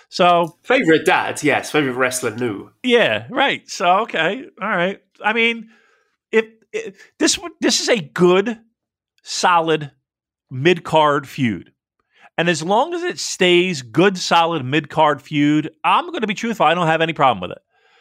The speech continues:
Speaker 1: And I kinda
Speaker 2: Yes,
Speaker 1: li-
Speaker 2: and as long as, as, sorry, so, solid, good, solid mid-card feud doesn't,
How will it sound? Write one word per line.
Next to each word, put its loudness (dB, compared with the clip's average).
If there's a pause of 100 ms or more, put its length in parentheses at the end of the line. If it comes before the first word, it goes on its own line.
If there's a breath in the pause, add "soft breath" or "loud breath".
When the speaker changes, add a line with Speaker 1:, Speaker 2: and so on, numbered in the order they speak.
(220 soft breath)
Speaker 1:
And -2
I 0
kinda 0
Speaker 2:
Yes, 2
Speaker 1:
li- -2
Speaker 2:
and 2
as 4
long 4
as, 2
as, 0
sorry, 4
so, 0
solid, 0
good, 2
solid 0
mid-card 0
feud -4
doesn't, -2